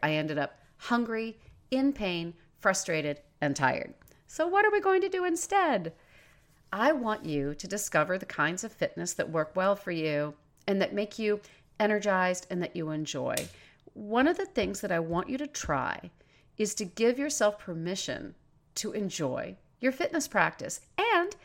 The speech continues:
to give yourself permission to rest. Any activity that you're doing, if it gets too tiring, if it gets too boring, if it's too much of a grind, go ahead,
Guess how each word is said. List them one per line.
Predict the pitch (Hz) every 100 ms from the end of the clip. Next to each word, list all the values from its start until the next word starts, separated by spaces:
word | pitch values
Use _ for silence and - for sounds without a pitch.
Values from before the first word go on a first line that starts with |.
| - - -
to | 294
give | - 208
yourself | 233 240 - 208 -
permission | 208 170 165 175 165
to | 180
rest. | 143 143 - - - - _ - - - _ 247
Any | 311 359 320
activity | 294 - 214 214
that | 202 -
you're | 196
doing, | 170 156 151 156 170 _ _ _ _ -
if | 180
it | 160 143
gets | 180 -
too | 302
tiring, | 285 196 170 170 165 -
if | 151
it | -
gets | 208 240 -
too | 277 214
boring, | 180 156 143 160
if | -
it's | - -
too | - 285
much | 320 330 220
of |
a | 196
grind, | 185 160 165 - - - _
go | 226 233
ahead, | 233 196 175